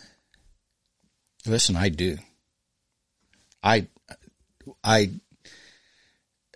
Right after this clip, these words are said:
love what I have. I am so appreciative of what I have because nothing, I didn't inherit nothing.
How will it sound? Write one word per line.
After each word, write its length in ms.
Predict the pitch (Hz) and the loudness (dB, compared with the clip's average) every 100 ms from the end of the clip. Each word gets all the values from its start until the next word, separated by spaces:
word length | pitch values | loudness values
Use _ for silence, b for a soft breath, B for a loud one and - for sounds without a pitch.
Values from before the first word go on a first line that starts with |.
| - | -12
love 540 | 117 101 113 90 - - _ _ _ _ _ _ _ _ _ _ _ _ _ | -2 2 4 2 -6 -18 _ _ _ _ _ _ _ _ _ _ _ _ _
what 160 | 101 92 | -6 -2
I 80 | 87 | -2
have. 400 | 82 80 - - _ _ _ | -4 -8 -12 -20 _ _ _
I 120 | 107 | -2
am 100 | 104 | 0
so 560 | - - 117 107 95 - _ _ | 4 6 6 6 2 -2 _ _
appreciative 540 | - - 120 - 95 85 | -20 2 2 2 -2 -4
of 80 | |
what 160 | 101 98 | -4 -2
I 60 | 87 | -2
have 300 | 87 - - B B | -4 -6 -12 B B
because 280 | - 123 107 | -2 2 4
nothing, 460 | 117 110 - 101 95 b b b b | 6 4 4 0 -2 b b b b
I 80 | 117 | 2
didn't 200 | 107 - | 4 4
inherit 280 | 117 104 | 4 4
nothing. 380 | 87 95 - - | 2 0 -2 -10